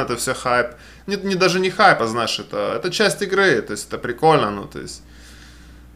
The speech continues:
Это, знаешь, как особенно все молодые, горячие, там кто-то криво посмотрел, кто-то криво еще понял, иди сюда.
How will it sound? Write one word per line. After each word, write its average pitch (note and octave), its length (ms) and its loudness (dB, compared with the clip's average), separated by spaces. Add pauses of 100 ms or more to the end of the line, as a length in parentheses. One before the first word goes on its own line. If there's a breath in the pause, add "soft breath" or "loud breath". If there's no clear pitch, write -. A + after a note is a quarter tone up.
(120)
Это, A#2 260 -2
знаешь, D3 300 6
как A#2+ 160 2
особенно C#3 540 4
все C#3 180 2
молодые, C#3+ 440 8
горячие, B2 640 8
там G#2+ 160 -6
кто-то B2 260 0
криво B2 280 2
посмотрел, A#2+ 720 2
кто-то A#2 300 2
криво A2+ 320 -2
еще A2 520 -4 (520 soft breath)
понял, G#2+ 400 -6
иди G#2 120 -6
сюда. G#2+ 500 -4